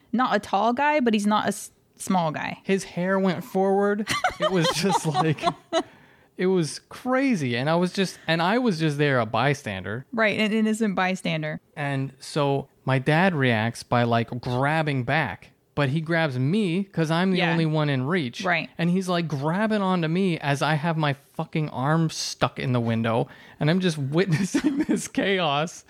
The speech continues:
Speaker 2: And, uh, it resolved, uh, I think, because my mom was there.
Speaker 1: Yeah.
Speaker 2: But, like, just insanity. Just
Speaker 1: How did it,
Speaker 2: like
Speaker 1: how
Speaker 2: that.
Speaker 1: would it have resolved if she wasn't there?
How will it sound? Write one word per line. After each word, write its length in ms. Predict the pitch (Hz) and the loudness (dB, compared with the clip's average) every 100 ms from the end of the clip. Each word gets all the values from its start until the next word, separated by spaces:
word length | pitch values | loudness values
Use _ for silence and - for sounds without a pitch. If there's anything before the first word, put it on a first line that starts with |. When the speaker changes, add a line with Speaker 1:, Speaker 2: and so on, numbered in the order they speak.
| - - - 359 855 807 740 719 | -20 -20 -16 -14 -14 -16 -18 -8
Speaker 2:
And, 420 | 208 160 151 147 - | 0 2 4 0 0
uh, 320 | 151 151 147 143 - - | 2 4 4 0 -8 -6
it 140 | - 254 | -4 0
resolved, 600 | 190 160 156 135 117 123 123 _ _ | 0 2 2 2 0 -4 -10 _ _
uh, 40 | 139 | 0
I 300 | 127 117 123 | 2 2 2
think, 180 | 131 123 | 0 -2
because 260 | 117 123 | -2 -2
my 140 | 107 104 | -2 -4
mom 300 | 110 120 113 | -2 -2 -4
was 160 | 101 | -6
there. 300 | 80 85 101 - | -8 -8 -8 -2
Speaker 1:
Yeah. 240 | 185 156 - _ - | 0 0 -8 _ -2
Speaker 2:
But, 140 | 143 | 0
like, 400 | 117 110 107 - _ _ _ | 0 -2 -4 -8 _ _ _
just 280 | - 135 - - | -4 -4 -4 -2
insanity. 720 | 131 120 120 110 107 95 - - | 0 0 -2 -2 -4 -8 -14 0
Just 220 | 160 156 | 0 2
Speaker 1:
How 240 | 196 262 | -2 0
did 160 | 269 247 | 0 0
it, 160 | 233 | 0
Speaker 2:
like 180 | 127 117 120 | -2 -4 -2
Speaker 1:
how 160 | 254 | -2
Speaker 2:
that. 60 | 294 | 0
Speaker 1:
would 100 | 277 | 0
it 100 | 240 | 0
have 140 | 254 | 0
resolved 500 | 220 208 196 196 185 | 0 0 0 0 -2
if 140 | - 185 | -2 -2
she 140 | - | -2
wasn't 360 | 175 170 175 165 | -2 -2 -4 -2
there? 340 | 156 151 147 | -2 -2 -6